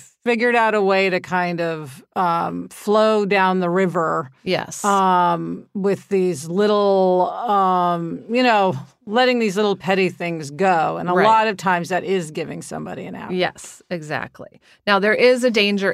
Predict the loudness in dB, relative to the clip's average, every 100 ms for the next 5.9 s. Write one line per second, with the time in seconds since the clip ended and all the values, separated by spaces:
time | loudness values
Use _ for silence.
0 | -2 -2 0 -2 -4 -8 -2 -2 -2 0
1 | 0 0 -8 -4 -2 -2 -4 -2 0 0
2 | -2 -2 -2 -2 0 2 4 4 2 0
3 | -2 -4 -2 -2 -2 -2 -4 -2 -2 0
4 | 2 0 2 2 2 2 0 -2 0 0
5 | 2 2 0 -2 -6 -14 -14 -16